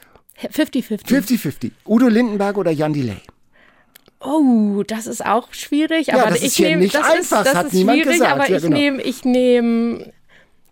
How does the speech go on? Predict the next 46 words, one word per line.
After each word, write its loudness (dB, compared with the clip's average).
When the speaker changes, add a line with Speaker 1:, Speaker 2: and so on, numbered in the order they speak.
Speaker 1:
ich -4
nehm 0
Jan -4
Delay. -6
Speaker 2:
Ja. -2
Speaker 1:
Obwohl -2
ich -6
quasi -4
mit -2
beiden -4
auf -12
irgendwie -2
so -6
eine -2
Art -8
aufgewachsen -12
bin. -10
Speaker 2:
Mhm. -6
Speaker 1:
Also -2
sie -2
haben -2
beide -2
irgendwie -4
so -6
einen -8
Stein -6
im -6
Brett -6
bei -6
mir. -6
Speaker 2:
Mhm. -4
Speaker 1:
Udo 2
auch -4
schon, -6
das -14
haben -4
wir -4
vielleicht -8
noch -8
D-D-R-Zeit. -6
Ich -16
kannte -4
Udo -4
schon -8
zu -12
D-D-R-Zeiten. -6